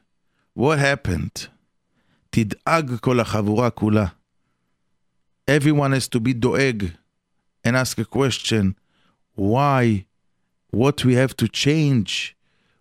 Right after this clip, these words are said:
Why HaKadosh Baruch Hu did us to us? Why Hashem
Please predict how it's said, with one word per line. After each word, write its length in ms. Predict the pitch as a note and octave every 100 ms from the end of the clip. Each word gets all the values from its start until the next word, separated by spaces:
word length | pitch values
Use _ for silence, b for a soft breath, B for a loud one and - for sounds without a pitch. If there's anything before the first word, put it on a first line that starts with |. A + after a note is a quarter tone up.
| -
Why 440 | G2+ A2+ C#3+ D#3+
HaKadosh 400 | - C3 D3+ C3
Baruch 220 | C3+ C3+ C#3+
Hu 320 | C#3+ C#3 B2 _ _ _
did 220 | - D#3 D3+
us 160 | B2
to 160 | C#3+ C3+
us? 480 | B2+ A2+ - - - b b b b
Why 280 | G#2 D3+
Hashem 520 | F3 - E3+ F3 D3+